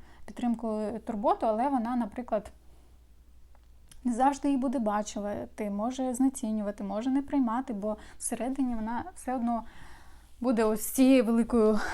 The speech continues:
а, дирою, да, і не буде відчувати того, що вона значима, важлива, і що справді з нею так можна, або буде підозрювати, що, значить, комусь щось треба, і таким чином може сама руйнувати ці відносини.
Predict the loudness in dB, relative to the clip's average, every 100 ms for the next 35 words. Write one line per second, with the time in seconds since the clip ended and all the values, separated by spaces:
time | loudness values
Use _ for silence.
0 | -2 -2 -2 -2 -2 0 2 2 4 4
1 | 4 2 0 0 2 0 0 0 0 0
2 | -2 -4 -6 -2 -2 0 -2 -4 -4 -2
3 | -2 0 0 2 4 2 2 0 -2 -2
4 | 0 0 0 0 0 0 -4 -4 -6 -6
5 | -6 -8 -2 -2 2 0 0 -2 -4 -2
6 | -4 -2 0 0 0 0 -2 -2 0 0
7 | 0 0 2 0 -2 -2 0 0 0 -2
8 | -4 -6 -4 -2 -2 -2 -4 -4 -4 -2
9 | -2 -4 -10 -18 -16 -8 -4 -2 -2 -4
10 | -4 -8 -16 -20 -18 -12 -6 -4 2 4
11 | 4 2 -2 -4 -4 -6 -6 -6 -4 -2
12 | -2 -2 -2 -4 -4 -6 -8 -8 -4 -2
13 | -2 -2 -8 -10